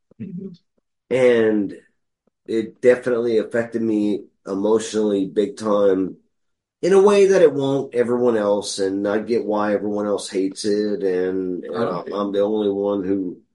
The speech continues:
Speaker 1: I love
Speaker 2: well,
Speaker 1: it.
Speaker 2: right, but
Speaker 1: I kinda love it.
Speaker 2: I'm, I'm,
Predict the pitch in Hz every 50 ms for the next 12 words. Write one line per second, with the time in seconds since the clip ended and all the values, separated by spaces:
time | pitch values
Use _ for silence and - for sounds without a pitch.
0 | _ _ _ _ _ _ - - 131 123 135 160 143 - - 170 160 165 180 185
1 | 170 147 131 117 110 107 117 147 147 139 - 139 - - - 185 185 196 220 214
2 | 202 185 175 180 185 196 208 208 208 - - - - _ _ _ _ _ _ _
3 | _ - - 165 175 175 175 - 156 165 170 170